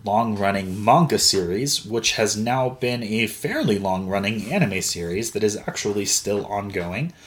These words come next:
It's somewhat unique in the anime and manga world in that the series tends to have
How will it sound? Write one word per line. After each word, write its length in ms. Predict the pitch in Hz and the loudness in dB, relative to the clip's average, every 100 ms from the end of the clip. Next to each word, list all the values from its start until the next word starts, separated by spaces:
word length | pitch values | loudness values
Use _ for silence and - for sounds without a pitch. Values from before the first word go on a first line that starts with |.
| - - - - _ | -20 -20 -20 -20 _
It's 240 | - 135 - | 4 4 6
somewhat 880 | - - - - 131 170 165 170 143 | 4 4 4 4 6 8 8 6 4
unique 600 | 143 135 123 147 - - | 2 4 2 -2 -8 -2
in 280 | 147 143 143 | 2 6 6
the 380 | 139 139 139 - | 6 4 2 2
anime 260 | 135 127 | 0 2
and 180 | 127 123 | 0 0
manga 300 | 110 107 110 | 0 0 0
world 420 | 110 110 104 - - | 2 2 2 0 -4
in 200 | 110 107 | -4 0
that 220 | 107 - | 0 2
the 100 | 107 | -2
series 600 | - 131 123 120 113 - | 0 0 2 2 2 0
tends 360 | - 131 123 - | 0 0 0 0
to 140 | 127 | -2
have 440 | 101 107 101 95 | 2 4 4 2